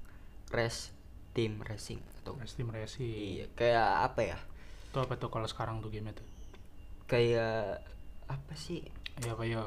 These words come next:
Speaker 1: Alternate Universe, eh, Crash Bandicoot.
Speaker 2: Oh, iya.
Speaker 1: Cuman kart gitu, kayak mobil-mobilan. Jadi
Speaker 2: Betul,
Speaker 1: kayak
Speaker 2: betul.
Speaker 1: balapan gitu.
Speaker 2: Kayak Mario Kart?
Speaker 1: Iya.
Speaker 2: Kayak gitu.
Speaker 1: Cuman
Speaker 2: Lalu
Speaker 1: versi C T R.
Speaker 2: Lalu game-game P S dua ini, wah, gila.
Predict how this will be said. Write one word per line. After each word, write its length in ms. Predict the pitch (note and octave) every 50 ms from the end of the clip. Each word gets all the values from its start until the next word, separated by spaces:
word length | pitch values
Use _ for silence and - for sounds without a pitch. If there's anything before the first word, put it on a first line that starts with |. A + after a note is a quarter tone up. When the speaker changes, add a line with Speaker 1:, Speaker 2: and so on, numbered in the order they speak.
| G2 -
Speaker 1:
Alternate 920 | B2 B2 A#2+ A2+ - - A#2 A#2 A#2+ A#2+ A#2 - - - - - - -
Universe, 760 | B2 A#2+ B2 B2 B2+ B2 - - B2+ C3 B2+ - - - - -
eh, 240 | - B2 A#2+ A#2 A#2
Crash 220 | - - - - -
Bandicoot. 400 | - A#2+ A#2+ B2+ - E3 C#3+ - - - - -
Speaker 2:
Oh, 340 | - C3+ C#3 C#3+ C#3+ C#3+ C#3
iya. 460 | C#3 C3 B2 A#2+ A2+ A#2+ B2 B2 A#2+
Speaker 1:
Cuman 480 | A#2+ A#2+ A#2 B2 B2+ C3 B2 G#2+ - -
kart 260 | - C#3 B2+ - -
gitu, 220 | - F2+ - - -
kayak 320 | - A2+ G#2 F#2+ - - - A2
mobil-mobilan. 720 | A2+ A2 A2+ A2+ A2 A2 G#2+ G#2+ A2+ A#2 A2+ G#2 G2 F#2+ G2 - - - - - - - - - - -
Jadi 140 | - A2+ A#2
Speaker 2:
Betul, 60 | A#2+
Speaker 1:
kayak 100 | A#2 A2+
Speaker 2:
betul. 140 | A2 G2+ G2+
Speaker 1:
balapan 360 | G#2 G#2+ A#2+ - - - G2+ G2 G2
gitu. 180 | G#2+ G#2 G2+ G2 G2 G2+ G#2+
Speaker 2:
Kayak 400 | - A#2+ A#2 A#2 A#2+ A#2 A#2 A#2
Mario 360 | A#2 A#2 A#2 A#2 A#2+ A#2+ A#2+ A#2+
Kart? 240 | - - G3+ G#3+ - - - - -
Speaker 1:
Iya. 480 | - A#2 A#2 A2 G#2 G2 F#2+ F#2 F#2 -
Speaker 2:
Kayak 160 | - A#2 G#2+ G#2+ G#2+
gitu. 320 | - - G#2+ G2+ F#2+ F2+ F#2+ - - - - - - - - - - - -
Speaker 1:
Cuman 240 | - B2+ B2+ B2+ C3
Speaker 2:
Lalu 100 | C3+ C#3 D3
Speaker 1:
versi 200 | E3 E3+ E3+ E3+ E3+ E3+
C 80 | E3 D#3+
T 160 | E3 E3 E3
R. 260 | - - G#2+ G#2 - - - - - - - - - - - - -
Speaker 2:
Lalu 240 | B2 B2 C#3 E3 F#3+ F#3
game-game 400 | E3 D#3 D3 C#3+ C#3 C#3 C#3 C#3
P 40 |
S 120 | C#3 C3+ -
dua 140 | C#3+ C#3 C#3+
ini, 100 | F3 F#3
wah, 160 | F#3 F3+ B2
gila. 360 | A#2+ A2+ A#2 B2+ C3+ C3+